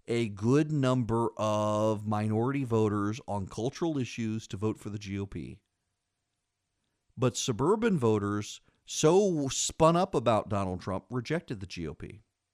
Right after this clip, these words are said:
And it does make me wonder if there is going to be a viable third-party challenge. Now, I don't think that a third party could win against Donald Trump in twenty twenty. It just makes me realize that, uh,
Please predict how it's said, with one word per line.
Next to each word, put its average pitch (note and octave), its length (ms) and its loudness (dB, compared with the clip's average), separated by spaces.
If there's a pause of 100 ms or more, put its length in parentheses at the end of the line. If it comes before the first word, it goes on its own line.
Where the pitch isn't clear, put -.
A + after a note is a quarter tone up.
(760)
And D#3 160 0
it D3 160 -4
does G#3+ 320 4
make G3+ 240 2
me F3 160 -2
wonder D3+ 500 0
if B2 200 -2
there B2 180 0
is C3 300 -4 (280)
going C#3 280 2
to C3+ 60 -4
be C3 180 0
a B2+ 80 2
viable B2 580 0
third-party A#2+ 460 -4
challenge. D3+ 320 -2
Now, D3 160 2
I F3 80 6
don't C4 180 2
think B3+ 200 -6 (240)
that F3 120 8
a D#3+ 80 6
third E3+ 240 0
party D#3 220 4
could C3 180 -2
win G#2+ 640 2 (120)
against G#2+ 360 -6
Donald F2+ 280 -4
Trump C#2+ 260 -14 (540)
in A2 380 0
twenty A2+ 240 -2
twenty. E2+ 400 -6 (380)
It D3+ 160 2
just D#3 280 0
makes F3+ 260 -2
me G3 120 -8
realize C#3+ 580 -2
that, B2 340 0
uh, C3 340 -4